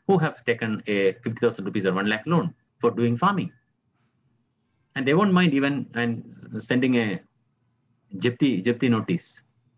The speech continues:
in a short time. They can't do anything about these big people who run away of the country. So I think there is a great injustice done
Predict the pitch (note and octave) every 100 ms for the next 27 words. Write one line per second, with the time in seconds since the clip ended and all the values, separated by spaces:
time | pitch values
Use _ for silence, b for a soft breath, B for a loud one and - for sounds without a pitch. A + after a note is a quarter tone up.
0 | _ - A#2+ A2+ A#2 - B2+ A#2+ - _
1 | _ _ _ _ _ _ _ _ _ -
2 | B2+ F#3+ G#3+ E3+ F3 E3 D#3+ D3+ C3+ B2
3 | B2 C3 A#2+ G2+ A#2 G#2+ G2+ B2 B2+ A2+
4 | A2+ G#2 - D2 - _ _ _ _ _
5 | _ _ _ _ _ _ _ _ - A#2
6 | G#3 D3 C#3 D3 B2 G2+ A#2+ D#3 C3+ A2+
7 | B2+ C#3+ A#2 F#2 G#2 -